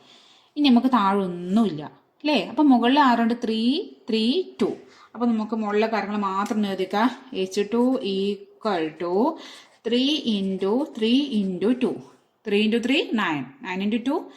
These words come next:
eighteen. അപ്പോ നമ്മൾ എന്താ കണ്ടുപിടിച്ചത്? എച്ച് ടു ആണ്. അതിന്റെ യൂണിറ്റ് എന്തായിരിക്കും? ഹൈറ്റ് ആകുമ്പോ നമുക്ക്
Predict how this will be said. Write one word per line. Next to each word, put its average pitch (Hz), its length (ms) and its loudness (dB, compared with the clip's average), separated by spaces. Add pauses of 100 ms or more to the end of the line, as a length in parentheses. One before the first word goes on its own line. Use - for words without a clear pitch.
(400)
eighteen. 190 960 -4 (420)
അപ്പോ 220 360 0
നമ്മൾ 226 180 2
എന്താ 226 200 2
കണ്ടുപിടിച്ചത്? 285 340 2
എച്ച് 208 400 -2 (100)
ടു 339 40 0
ആണ്. 277 240 4
അതിന്റെ 202 540 0 (360)
യൂണിറ്റ് 233 260 4
എന്തായിരിക്കും? 247 480 6
ഹൈറ്റ് 240 380 2
ആകുമ്പോ 247 200 6
നമുക്ക് 247 320 2